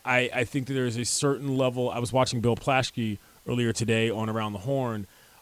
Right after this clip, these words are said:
um, and he said, like, he, his mind flashed back to that. You know, even though it's not the same thing, there is some level of similarity in terms of all the storylines you just mentioned, Cap.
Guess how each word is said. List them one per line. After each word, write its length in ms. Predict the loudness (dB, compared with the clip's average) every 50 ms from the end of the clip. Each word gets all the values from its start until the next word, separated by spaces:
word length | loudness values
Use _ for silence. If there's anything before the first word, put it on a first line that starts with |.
| _ -10
um, 360 | -6 -4 -2 -2 -2 -2 -4 -4
and 140 | -4 -4 -4
he 160 | -2 -2 -2 -2
said, 400 | -2 0 0 0 0 0 -2 -2
like, 240 | -2 -4 -4 -4
he, 180 | -4 -6 -4 -4
his 180 | -4 -4 -2 -2
mind 260 | 0 0 0 0 0
flashed 320 | 0 2 2 2 2 2
back 200 | 0 0 0 2
to 80 | 0 0
that. 200 | 0 -2 -4 -8 -8
You 120 | -6 -4 -2
know, 120 | -2 -2
even 280 | -2 0 0 0 0 0
though 300 | 2 2 2 2 2 0
it's 220 | -4 -8 -8 -4 -2
not 240 | 0 0 0 -2 -4
the 100 | -4 -4
same 500 | -2 0 2 4 4 6 6 4 4 2
thing, 480 | 4 4 4 4 4 2 0 -2 -2 -6 -8 -14 -20 -20 -20 -2 2
there 180 | 4 6 6 4
is 100 | 4 2
some 360 | 2 2 4 4 4 4 4
level 300 | 4 4 4 4 4 2
of 100 | 2 2
similarity 800 | 2 2 2 2 2 2 4 4 4 4 4 4 2 0 -2 -2
in 120 | -2 -2 0
terms 240 | 2 2 2 2
of 80 | 4 4
all 100 | 4 4
the 60 | 4 2
storylines 560 | 2 2 4 4 4 2 0 -2 -2 -2 -2
you 60 | -2
just 200 | -2 -2 -2 -2
mentioned, 320 | -2 -2 -2 -2 -2 0
Cap. 260 | 2 2 2 2 2